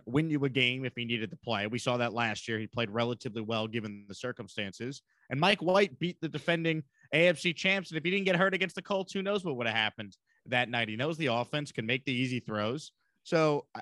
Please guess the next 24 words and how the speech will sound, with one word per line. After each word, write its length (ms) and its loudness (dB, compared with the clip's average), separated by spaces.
that's 180 -6
pretty 220 0
good 300 4
for 100 2
a 40 2
number 280 0
three 220 -2
quarterback. 540 2
So 160 0
if 80 -4
you 100 2
wanna 160 0
give 220 0
them 160 0
a 40 2
C, 460 -2
you're 180 -2
basically 420 0
just 160 -8
saying 220 0
you 100 -4
think 180 -4
Zach 260 0
Wilson's 320 -6